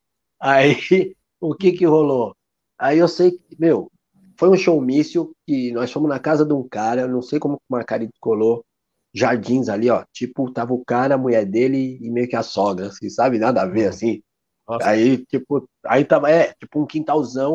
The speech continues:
Speaker 1: aquelas casarão, casarão monstro, assim, e tipo, meu, a mulher anotando um barato, aí vai, vamos,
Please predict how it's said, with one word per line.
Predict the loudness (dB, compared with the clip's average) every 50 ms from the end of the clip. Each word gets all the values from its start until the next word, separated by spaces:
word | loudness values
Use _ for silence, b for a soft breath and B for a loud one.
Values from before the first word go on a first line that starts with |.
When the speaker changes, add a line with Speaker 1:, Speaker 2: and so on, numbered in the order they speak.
| -4 -6
Speaker 1:
aquelas | -12 -14 -8 -6 -6 -6 -6
casarão, | -6 -8 -8 -6 -6 -6 -4 -2 -2 -2 -2 -4 -8 -14 -18 -16 _
casarão | -8 -6 -4 -2 -2 -2 0 0
monstro, | 0 0 0 0 0 -4 _ -8 -8
assim, | -8 -8 -6 -6 -6 -6 -6 -8 _ _ _ _ _ _ _ _ _ _ _ _ _ -8
e | -6 -6
tipo, | -4 0 0 0 0 0 0 0
meu, | 2 2 2 2
a | 0 -2 -8 -12 _ _ -16 -8
mulher | -2 0 2 4 4
anotando | 4 2 2 0 0 0 0 0 0
um | -2 -4
barato, | -2 -2 -2 -2 0 -2 -2 -4 -4 -4 -2
aí | 0 0 0 0
vai, | 0 0 2 2 2
vamos, | 2 2 2 -2 -2 -4